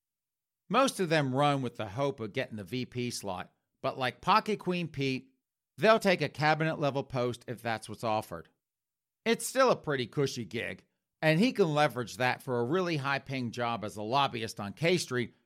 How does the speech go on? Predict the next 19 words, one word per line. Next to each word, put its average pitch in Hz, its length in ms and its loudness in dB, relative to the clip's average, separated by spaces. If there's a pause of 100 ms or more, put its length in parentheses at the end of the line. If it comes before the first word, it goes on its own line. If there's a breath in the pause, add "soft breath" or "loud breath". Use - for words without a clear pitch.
(120)
after 139 260 0
this 117 280 -6
one 113 200 -4
ends. 117 440 -6 (1000)
I'm 202 220 4
sure 170 400 0
the 135 140 -2
queens 143 500 -8
in 110 80 -6
the 104 80 -8
tribe 120 520 -4 (440)
are 131 340 2 (280)
lovable 196 560 8
Star 165 380 2
Wars 139 300 0
bar 123 340 2
of 107 100 -4
a 104 40 -8
tribe. 139 540 2